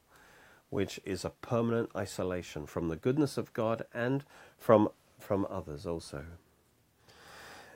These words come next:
The priests and the religion, the law, it could diagnose it, it could reveal it, but it had no power to heal it. Only the Messiah had power. And of course, leprosy brought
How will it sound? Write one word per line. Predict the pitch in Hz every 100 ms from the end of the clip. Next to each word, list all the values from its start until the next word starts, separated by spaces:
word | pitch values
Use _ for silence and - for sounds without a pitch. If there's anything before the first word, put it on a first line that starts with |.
| - _ -
The | -
priests | - 151 98 - - - - - - - - - - - -
and | 104 101
the | 92
religion, | 92 95 123 147 170 160
the | 113
law, | 92 104 139 185 196 - - -
it | - 117
could | - 101 113 - 101
diagnose | 110 101 95 117 139 156
it, | 185
it | 131 -
could | 95 92
reveal | 82 104 123
it, | 165 - - - - - -
but | 98
it | 95
had | 98 87
no | 95 98
power | - 95 90
to | - 87
heal | 90 82
it. | 78 -
Only | 165 220
the | 170 156
Messiah | 139 - 98 71 - - - - -
had | 85
power. | - 78 69 - - - - -
And | 92
of | -
course, | 104 95 120
leprosy | 135 117 98 98
brought | 87 110 85 -